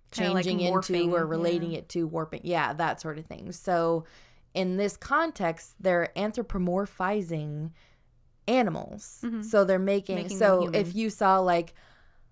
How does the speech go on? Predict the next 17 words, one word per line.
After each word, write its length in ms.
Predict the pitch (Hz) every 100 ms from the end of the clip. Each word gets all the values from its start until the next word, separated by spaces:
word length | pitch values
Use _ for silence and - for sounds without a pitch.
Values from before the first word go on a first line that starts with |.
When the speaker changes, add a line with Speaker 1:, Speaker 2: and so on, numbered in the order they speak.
| _
Speaker 2:
a 80 | 220
polar 340 | 220 294 294 220
bear, 260 | 175 165
you 160 | 165 180
could 180 | 196 170
probably 460 | 214 220 220 233
guess 280 | 202 226 226 -
that 140 | 196
they're, 180 | 220 214
like, 220 | 208 202
gonna 200 | 214 208
be 340 | 202 202 202 196
a, 260 | 190 185 - _ _ _
maybe 400 | 190 190 190 190
a 160 | 185 175
old, 720 | 214 214 214 208 214 202 214 - _ _ _ _ _ - -
uh, 460 | 196 190 180 180